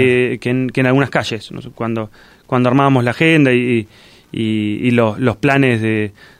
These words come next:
Speaker 2: de repotenciación o de, o de obras de alumbrado público. Así que ya llevamos, arrancamos con dieciocho el primer año, eh, y ahora ya llevamos cincuenta y dos plazas, ¿no? La verdad que ahí, eh, cuando empezamos a ver la dinámica y,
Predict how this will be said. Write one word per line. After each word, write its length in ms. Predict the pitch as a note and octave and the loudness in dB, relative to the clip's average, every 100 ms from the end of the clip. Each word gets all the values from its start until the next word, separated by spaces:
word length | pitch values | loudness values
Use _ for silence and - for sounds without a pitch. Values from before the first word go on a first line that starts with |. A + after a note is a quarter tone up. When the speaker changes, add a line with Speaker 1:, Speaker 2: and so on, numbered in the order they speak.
| _ _ | _ _
Speaker 2:
de 500 | A2+ A2+ G#2+ G#2 G#2 | -2 0 0 -2 -2
repotenciación 840 | A2+ A2 A2 A2 G#2 - D3 C#3 B2 | -2 -2 -2 -4 -4 0 2 4 2
o 60 | A2+ | 2
de, 280 | A2 G#2 - | 0 -2 -6
o 100 | G#2+ | -4
de 80 | A2 | 0
obras 220 | B2 A#2 | 2 2
de 60 | A2+ | 0
alumbrado 260 | A2+ A#2+ A2 | 2 2 2
público. 400 | A#2 G#2+ G#2 G#2 - - | 0 0 -4 -8 -18 -10
Así 180 | G#2+ C3 | -4 0
que 100 | C3 | 0
ya 100 | C3+ | 0
llevamos, 500 | D3 D3 D#3 D#3 - - - - | 2 4 4 2 -2 -20 -14 -4
arrancamos 560 | B2+ C3 D3+ D3+ C#3+ | 0 0 2 2 0
con 260 | - C3+ B2+ | 0 0 2
dieciocho 420 | B2 - F3+ E3 | 0 2 2 2
el 60 | C3 | 2
primer 240 | D3+ D3+ | 2 2
año, 480 | E3+ F3 F3+ F#3 F#3+ - - - | 4 4 4 0 -6 -14 -20 -8
eh, 580 | C3 A#2+ A2 A2 G#2+ A2 G#2+ - - - | -4 -2 -2 -2 -4 -8 -14 -20 -20 -2
y 260 | C3+ B2+ B2 | 2 4 4
ahora 140 | C3+ | 2
ya 120 | A#2+ | 0
llevamos 300 | B2 C#3 C#3 | 0 2 2
cincuenta 440 | - C3 B2 B2 B2 | 2 2 2 2 4
y 40 | |
dos 120 | C3+ B2+ | 2 2
plazas, 360 | B2+ - - | -4 -4 -10
¿no? 180 | B2 D3+ | -4 0
La 100 | C#3 | 2
verdad 180 | B2 B2+ | 2 2
que 100 | B2+ | 2
ahí, 320 | B2+ C3+ C3+ - - - _ | 4 4 2 -4 -20 -20 _
eh, 300 | - A#2 A#2+ - | -12 -10 -12 -6
cuando 260 | B2+ A#2 A2+ | -2 0 -2
empezamos 440 | G#2+ C3+ C3+ B2 | -2 0 0 2
a 60 | A#2+ | 2
ver 100 | C3 | 2
la 100 | B2+ | 4
dinámica 580 | B2 C3 C#3 B2 A#2+ A2+ | 4 4 2 2 0 -2
y, 640 | A2 A2 G#2+ G#2 G#2+ | -2 -4 -4 -8 -12